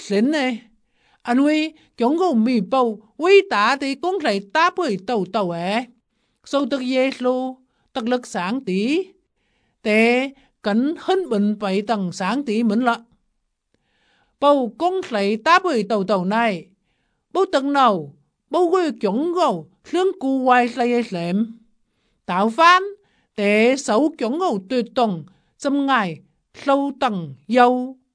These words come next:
lỡ. Chỉ bố cử, để mấy ngài phạm xuôi lạ. Lấy, chúng ngủ bố quân xây lờ, xuống ấy ứng cái bầy hồn, bố lão ơ, cầu hân hai lương tí sáng tí có nguồn này.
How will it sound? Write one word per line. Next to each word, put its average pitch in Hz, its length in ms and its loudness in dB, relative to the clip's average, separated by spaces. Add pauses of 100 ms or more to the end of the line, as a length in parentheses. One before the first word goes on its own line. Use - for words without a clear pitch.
(200)
lỡ. 208 380 0 (840)
Chỉ 349 160 -2
bố 403 240 2
cử, 233 440 0 (300)
để 208 320 2
mấy 320 200 0
ngài 277 340 0
phạm 254 280 0
xuôi 233 300 -2
lạ. 226 200 -2 (1300)
Lấy, 403 460 2 (260)
chúng 247 160 0
ngủ 339 200 2
bố 311 260 -4
quân 403 160 0 (180)
xây 311 180 2
lờ, 220 360 2 (280)
xuống 339 220 -8
ấy 392 180 0
ứng 226 420 -2
cái 214 520 2
bầy 214 300 2
hồn, 208 480 -2 (220)
bố 370 140 2
lão 208 400 2
ơ, 349 240 2 (340)
cầu 233 220 4
hân 277 260 0
hai 330 380 0
lương 277 320 0
tí 277 180 -2
sáng 226 540 -4
tí 240 500 0
có 359 100 -4
nguồn 285 320 0
này. 208 300 -2